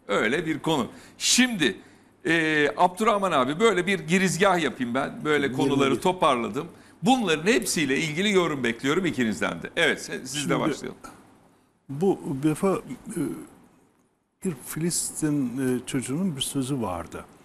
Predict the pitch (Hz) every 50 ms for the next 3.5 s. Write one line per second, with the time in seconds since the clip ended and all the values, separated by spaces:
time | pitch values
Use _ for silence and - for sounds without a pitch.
0 | - - _ _ _ _ _ _ _ _ _ _ _ _ _ - - 220 247 240
1 | 226 190 180 180 208 277 277 - - - - 185 190 202 - - - 175 151 143
2 | 135 117 127 127 160 139 - - 131 113 101 95 117 110 95 87 78 - 80 73
3 | - - - 127 117 104 135 131 113